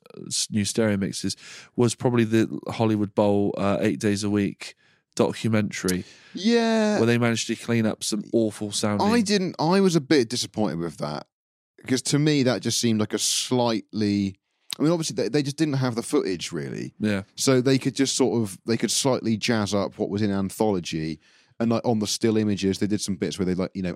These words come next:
Speaker 2: animate smoke, and there'd be, like, a, if there was a candle in the background, it would flicker in the photo. And it was
Speaker 1: Yeah.
Speaker 2: cool, it was nice.
Speaker 1: Yeah.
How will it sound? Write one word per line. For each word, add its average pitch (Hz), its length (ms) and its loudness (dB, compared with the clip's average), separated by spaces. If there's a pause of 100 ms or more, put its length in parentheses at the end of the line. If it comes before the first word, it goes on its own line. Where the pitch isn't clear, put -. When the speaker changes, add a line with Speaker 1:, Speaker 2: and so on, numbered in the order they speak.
Speaker 2:
animate 90 480 -4
smoke, 87 640 -4
and 90 100 -4
there'd 87 140 -6
be, 92 100 -6
like, 87 220 -10
a, - 120 -12 (120)
if 101 140 -8
there 101 80 -4
was 95 100 -6
a 92 80 -6 (180)
candle 90 480 -8
in 85 120 -6
the 85 60 -8
background, 85 520 -8
it - 100 -10
would 87 220 -10
flicker 90 420 -8
in 85 120 -6
the 85 40 -8
photo. 85 440 -8
And 80 100 -6 (320)
it 202 80 -2
was 240 140 4
Speaker 1:
Yeah. 220 80 4
Speaker 2:
cool, 208 320 4
it 190 60 6
was 175 180 4
nice. 104 580 2 (100)
Speaker 1:
Yeah. 123 220 4